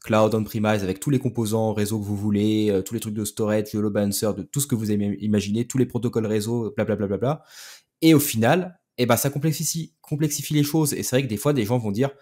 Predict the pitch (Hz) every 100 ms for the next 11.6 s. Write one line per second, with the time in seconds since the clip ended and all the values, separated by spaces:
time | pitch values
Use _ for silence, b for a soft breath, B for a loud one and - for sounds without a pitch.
0 | b b _ 113 113 120 139 110 95 -
1 | 107 - 135 131 117 117 110 - 127 104
2 | 101 95 104 101 98 143 107 98 98 110
3 | 131 160 160 _ - 101 165 - 101 -
4 | 98 101 104 101 107 123 127 - 139 -
5 | 139 - 131 - 120 - 147 147 B _
6 | - 131 110 110 123 175 B B B _
7 | 104 101 127 156 120 - 110 110 - 170
8 | - _ - 120 113 123 - 151 127 113
9 | - 139 110 113 113 - - _ b b
10 | b _ - 101 113 104 98 95 82 67
11 | 65 60 98 95 69